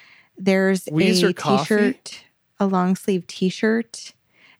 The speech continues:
Speaker 1: and a jean jacket, and a disposable camera that you can really buy that comes with a picture that Carl took.
Speaker 2: Huh.
Speaker 1: Uh, let's see.
Speaker 2: This is not nearly as good as the Teal album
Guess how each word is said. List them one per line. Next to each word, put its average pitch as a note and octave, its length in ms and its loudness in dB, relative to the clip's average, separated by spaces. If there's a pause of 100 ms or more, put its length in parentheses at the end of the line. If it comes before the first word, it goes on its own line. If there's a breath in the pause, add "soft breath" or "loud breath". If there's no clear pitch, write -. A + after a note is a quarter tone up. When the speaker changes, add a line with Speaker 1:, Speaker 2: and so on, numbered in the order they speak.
Speaker 1:
and F#3 140 2
a F3 60 2
jean F#3 320 0
jacket, F#3 680 -2
and E3+ 340 -2
a E3 580 -2 (360)
disposable F#3+ 640 0
camera E3+ 720 0
that - 80 -2
you F3+ 120 0
can F#3+ 160 0
really F#3 220 0
buy F3 260 0
that F3 140 -4
comes F3 260 -2
with E3+ 120 -4
a D#3+ 60 -4
picture F3+ 640 -2 (640)
that - 160 -2
Carl E3+ 360 0
took. E3 560 -4 (920)
Speaker 2:
Huh. G3 120 -2 (420)
Speaker 1:
Uh, F3+ 520 0
let's - 200 -8
see. - 380 -6 (440 soft breath)
Speaker 2:
This E3+ 160 -2
is G3 160 -2
not C#3+ 260 -2
nearly C3 380 -2
as A2 160 -4
good A2 460 -4 (200)
as A2 240 -6
the A2+ 140 -12
Teal A2+ 440 -4
album G#2 440 -6